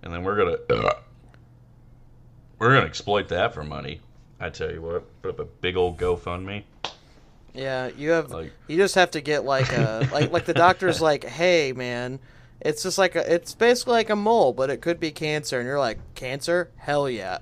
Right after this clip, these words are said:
Speaker 2: Immediately you have a Patreon, or not Patreon, but a, uh, GoFundMe, like, ready to go. You're like, "Help me, help me pay my bills."
Speaker 1: Do you hear that, Doc?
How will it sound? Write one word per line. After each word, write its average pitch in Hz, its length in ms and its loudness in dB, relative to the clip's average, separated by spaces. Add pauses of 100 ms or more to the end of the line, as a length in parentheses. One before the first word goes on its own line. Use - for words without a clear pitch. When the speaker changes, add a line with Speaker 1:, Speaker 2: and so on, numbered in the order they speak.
Speaker 2:
Immediately 165 580 4
you 147 60 2
have 143 120 0
a 131 80 -2
Patreon, 139 540 -6 (160)
or 147 160 0
not 143 180 0
Patreon, 123 440 -6
but 123 100 -6
a, 120 140 -4
uh, 113 100 -4
GoFundMe, 120 680 -6
like, 104 160 -6
ready 110 280 -8
to 104 80 -12
go. 107 400 -10 (520)
You're 131 100 -6
like, 127 100 -8
"Help 156 260 -2
me, 160 380 -2 (840)
help 190 240 4
me 196 140 2
pay 175 560 2
my 156 220 -2
bills." 151 480 2
Speaker 1:
Do 143 80 2
you 151 140 10
hear 165 220 12
that, 160 280 12
Doc? 160 380 12